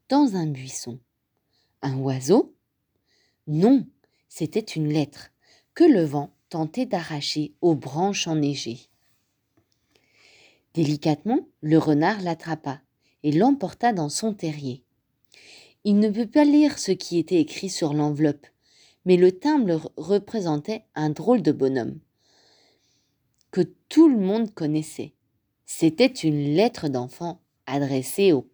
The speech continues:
Père Noël. Le renard décida de l'apporter lui-même à son destinataire. Alors de bon matin, il la glissa dans une gibecière avec quelques provisions. Puis il partit vers le nord.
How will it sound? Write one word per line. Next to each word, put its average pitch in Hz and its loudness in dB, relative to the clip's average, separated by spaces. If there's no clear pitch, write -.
Père 165 2
Noël. 123 -8
Le 202 6
renard 277 4
décida 208 0
de 226 0
l'apporter 180 0
lui-même 160 -2
à 147 -4
son 175 -6
destinataire. 165 -4
Alors 247 4
de 269 4
bon 269 4
matin, 165 -2
il 180 -2
la 190 6
glissa 202 0
dans 196 2
une 165 -2
gibecière 170 -6
avec 185 -2
quelques 359 0
provisions. 151 -2
Puis - 2
il 294 2
partit 320 0
vers 262 2
le 190 0
nord. 143 -8